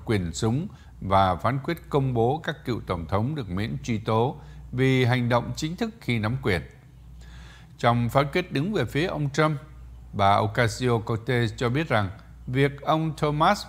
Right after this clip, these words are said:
và Alito không khai báo vấn đề tài chính và cá nhân là mối đe dọa nghiêm trọng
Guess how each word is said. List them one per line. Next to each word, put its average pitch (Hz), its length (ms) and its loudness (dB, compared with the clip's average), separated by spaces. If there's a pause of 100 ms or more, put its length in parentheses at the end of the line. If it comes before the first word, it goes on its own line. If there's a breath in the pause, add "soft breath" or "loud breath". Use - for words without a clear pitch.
và 110 160 2
Alito 120 580 2 (140)
không 180 400 -4
khai 160 220 2
báo 151 300 4
vấn 190 240 -4
đề 123 160 2
tài 107 340 0
chính 135 280 -2 (320 loud breath)
và 104 300 4
cá 135 220 0
nhân 143 300 0 (500 loud breath)
là 113 100 0
mối 120 200 2
đe 143 200 0
dọa 113 300 0
nghiêm 135 360 0
trọng 120 200 0